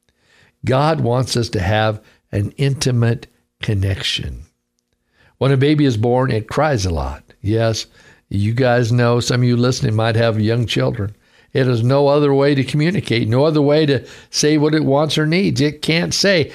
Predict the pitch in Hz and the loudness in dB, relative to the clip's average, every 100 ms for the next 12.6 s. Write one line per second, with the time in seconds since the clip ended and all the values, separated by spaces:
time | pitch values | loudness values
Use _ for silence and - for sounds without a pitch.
0 | - 139 165 135 151 185 175 156 226 208 | -6 0 0 2 2 0 0 0 0 0
1 | 202 - 185 170 143 139 170 208 147 - | 0 0 0 0 2 2 2 2 0 0
2 | 226 175 151 - 131 131 127 131 - - | 0 -2 -2 -2 0 0 0 0 -2 -6
3 | - - _ _ _ _ _ _ _ - | -8 -12 _ _ _ _ _ _ _ -6
4 | 160 147 123 110 143 113 120 107 - - | -2 0 0 0 0 2 0 -4 -10 -10
5 | - 120 117 110 104 95 - 113 107 113 | -4 -2 0 0 0 -2 -2 -2 -2 -4
6 | - 113 107 104 107 101 117 110 101 98 | -2 0 0 -2 -2 -2 -2 -2 -2 -2
7 | 98 90 - 117 101 98 95 90 87 - | -2 -2 -4 -4 -2 -4 -2 -2 -4 -8
8 | - _ 113 101 - 123 98 104 110 98 | -20 _ -2 -2 -2 -2 -2 -2 -2 -2
9 | 113 101 85 - - _ _ _ - 127 | -2 -2 -6 -10 -16 _ _ _ -4 -2
10 | 117 151 160 151 139 127 151 135 - 143 | 0 2 2 2 0 2 2 0 0 0
11 | 135 131 139 139 151 135 139 127 113 - | 2 2 0 -2 -2 0 2 0 0 0
12 | 131 131 117 113 120 | 0 2 2 0 -2